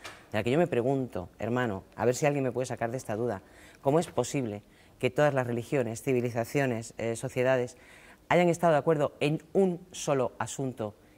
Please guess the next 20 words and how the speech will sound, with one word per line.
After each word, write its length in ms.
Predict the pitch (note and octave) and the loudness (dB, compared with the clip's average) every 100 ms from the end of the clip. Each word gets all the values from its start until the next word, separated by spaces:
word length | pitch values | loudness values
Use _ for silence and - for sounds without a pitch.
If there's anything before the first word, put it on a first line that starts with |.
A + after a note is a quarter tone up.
| - | -4
y 80 | C3 | -4
es 100 | B2+ | -2
que 220 | B2 - G#2 | -4 -4 -4
nosotras 680 | B2 A#2 D#3+ C3 A2 G#2+ - | -4 -2 -4 -2 -6 -8 -12
estamos 500 | A#2+ C3 A2+ G2+ - - | -8 -4 -4 -6 -12 -6
para 180 | A2+ A2 | -4 -2
cuidar 300 | A#2 A#2 B2 | -4 -2 -2
a 40 | |
ancianos 600 | A#2 - B2+ B2 - - - _ _ _ _ | -2 -6 -6 -6 -8 -12 -20 _ _ _ _
y 100 | C3 | -8
para 180 | B2 G#2 | -2 -4
servir? 400 | G#2 A2 G2+ F#2+ _ _ _ _ _ _ _ _ _ _ _ _ _ _ _ _ _ _ _ _ - _ _ _ | -4 -8 -8 -10 _ _ _ _ _ _ _ _ _ _ _ _ _ _ _ _ _ _ _ _ -20 _ _ _
Cuando 180 | - B2 | 0 0
no 60 | D3+ | 2
somos 200 | F3 F#3 | 0 0
capaces 400 | D3+ D#3+ E3 D3 | 0 0 0 -2
de 60 | |
ponernos 320 | B2+ C#3+ D#3+ C#3+ | 0 0 0 -2
de 60 | |
acuerdo 360 | C3 D3+ D3+ | -4 -2 -4